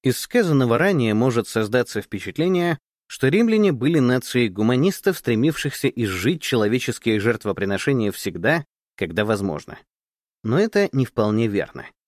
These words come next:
Существовали две сферы деятельности, для которых римляне не жалели ритуальной крови. Первая — это юриспруденция. Мир обязан квиритам исключительно развитой и прогрессивной системой римского права,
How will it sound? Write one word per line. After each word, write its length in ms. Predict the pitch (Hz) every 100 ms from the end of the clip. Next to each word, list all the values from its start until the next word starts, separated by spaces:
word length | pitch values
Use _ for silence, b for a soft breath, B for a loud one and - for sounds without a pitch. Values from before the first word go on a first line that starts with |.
| _ _ _ _
Существовали 680 | - 127 139 - 180 226 226
две 300 | 185 143 170
сферы 340 | - 127 123 104
деятельности, 640 | 95 87 135 196 196 202
для 160 | 151 117
которых 400 | 135 220 214 139
римляне 420 | 180 185 175 165
не 200 | 151 127
жалели 580 | 107 98 123 175 165 160
ритуальной 560 | 127 101 98 101 95
крови. 460 | 87 92 90 69 - - _ _ _ _ -
Первая — 560 | 101 92 110 170 202 - _ _
это 320 | 165 175 180 170
юриспруденция. 1040 | 117 127 131 - 117 92 71 - - - _ _ _ _ _ -
Мир 340 | 104 170 220 -
обязан 540 | 127 117 156 135 127
квиритам 500 | - 110 143 147 143 -
исключительно 800 | 147 - 113 - 190 160 131
развитой 500 | 107 143 135 135 127
и 120 | 120 120
прогрессивной 760 | - 104 107 98 175 170 131
системой 520 | - 110 - 139 117
римского 520 | 113 120 - 107 98 90
права, 360 | 180 180 170